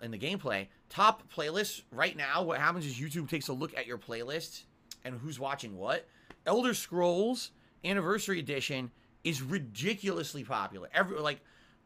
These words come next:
s-, really a lot of people are watching that playthrough from the playlist, which is great.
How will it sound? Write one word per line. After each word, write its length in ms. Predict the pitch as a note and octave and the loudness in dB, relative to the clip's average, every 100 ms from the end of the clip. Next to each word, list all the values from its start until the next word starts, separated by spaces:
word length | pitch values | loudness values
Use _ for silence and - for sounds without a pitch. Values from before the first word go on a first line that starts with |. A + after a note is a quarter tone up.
| - G3 E3+ | -20 -18 -10
s-, 260 | D3 - E3+ C#3 C3 | -4 -4 -4 -6 -4
really 380 | D3 A3+ C4 G3+ | 2 6 6 4
a 40 | D#3+ | 2
lot 180 | D#3+ | 2
of 60 | D#3 | 2
people 180 | D#3 C3+ | -2 -4
are 60 | |
watching 480 | C3 B2+ B2+ B2+ A2 G2+ | 2 2 2 -4 -10 -4
that 260 | A#2+ G#2+ | -2 -2
playthrough 540 | - B2 A#2+ A2+ G2 F2 - _ | -4 -8 -6 -8 -8 -10 -16 _
from 200 | - B2+ | -12 -12
the 60 | G#2 | -6
playlist, 440 | C3 A2 C#2 - | -4 -4 -8 -14
which 140 | G#2+ A2 | -12 -12
is 100 | G2 | 0
great. 280 | F3 C3+ | 0 0